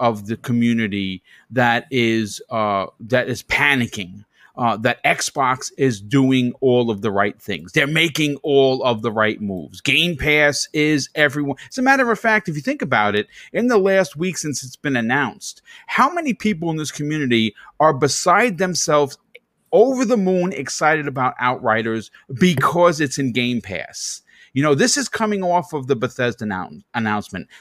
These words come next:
This is coming off of the F P S boost for free. This is coming off of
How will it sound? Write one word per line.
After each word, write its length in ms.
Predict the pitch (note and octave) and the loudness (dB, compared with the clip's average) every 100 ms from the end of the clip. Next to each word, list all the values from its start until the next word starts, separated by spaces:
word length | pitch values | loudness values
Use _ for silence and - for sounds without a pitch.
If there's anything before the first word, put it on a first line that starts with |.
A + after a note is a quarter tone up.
| _ | _
This 180 | F3 A3 | -2 -2
is 120 | G3 | -2
coming 340 | - G3+ F#3+ | 0 0 2
off 220 | F3 E3+ | 2 2
of 100 | D#3 | 0
the 180 | C3 C#3+ | -4 0
F 240 | C3+ C3+ - | 0 0 -2
P 160 | C3+ | 0
S 160 | B2 - | 2 0
boost 360 | - B2+ A2+ - | 0 0 0 -6
for 160 | - | -12
free. 460 | G#2 - G#2 E2 - - - | -12 -6 -6 -6 -12 -14 -6
This 160 | D#3+ | -4
is 140 | A#3+ - | -2 -2
coming 340 | E3+ G#3 G3+ | 0 2 2
off 320 | G3 F3+ - | 4 2 2
of 260 | D3 C#3 | 2 2